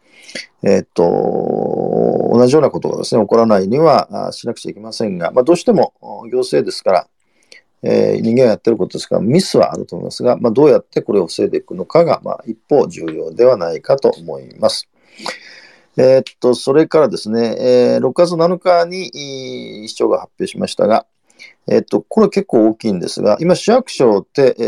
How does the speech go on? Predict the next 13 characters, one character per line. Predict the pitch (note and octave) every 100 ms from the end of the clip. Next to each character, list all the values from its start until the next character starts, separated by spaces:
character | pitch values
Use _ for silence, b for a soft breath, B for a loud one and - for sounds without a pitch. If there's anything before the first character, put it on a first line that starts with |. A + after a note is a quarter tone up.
| A2 A2
ー、 |
新 | - E3+ F3+
庁 | - F3+
舎 | - F#2+
が | F2 F2
あ | -
っ | _ _
て、 | D#3 C3 - _ B2+ - B2+
え | A2+
ー、 | - -
旧、 | - F#3+ A#2+ - - A#2+ A2+ -
ま |
あ、 | F#2+